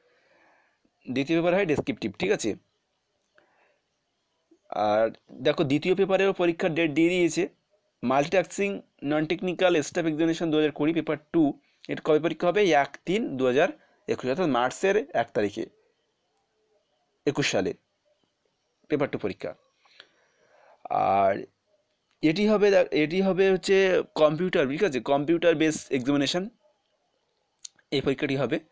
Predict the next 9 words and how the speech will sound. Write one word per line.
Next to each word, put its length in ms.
তো 60
এটি 220
ছিল 200
বলার। 280
উম, 400
তো 300
এই, 240
উম, 300
এই 140